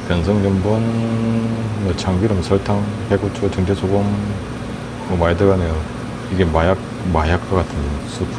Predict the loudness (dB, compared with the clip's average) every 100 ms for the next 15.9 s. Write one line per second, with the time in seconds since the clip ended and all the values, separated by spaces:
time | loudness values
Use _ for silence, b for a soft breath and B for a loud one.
0 | -6 -6 -4 -2 -2 0 2 2 0 -4
1 | -2 -4 -2 -4 -4 -4 -4 -2 -4 -6
2 | -6 -8 B B B B B B -10 -8
3 | -2 -2 0 0 0 -2 -6 -8 -4 0
4 | 2 4 2 2 -4 -8 -8 -8 -8 -8
5 | -10 -10 -8 -8 -8 -8 -8 -8 -8 -8
6 | -8 -6 0 0 0 -4 0 0 -2 -4
7 | -2 -2 -2 -4 -2 -2 -2 -4 -8 -8
8 | 0 4 4 4 2 -2 -4 -6 -4 -2
9 | -4 -4 -6 -8 -10 -10 -10 -10 -10 -8
10 | -8 -8 -8 -8 -8 -4 -2 0 0 -2
11 | 0 2 2 2 0 0 0 -2 -4 2
12 | 4 4 2 -2 -4 -8 -8 -8 -8 -8
13 | -8 -8 -10 -8 -8 -8 -8 -8 -8 -8
14 | -8 -8 -8 -8 -8 -8 -8 -4 0 2
15 | 4 4 4 2 0 4 4 2 0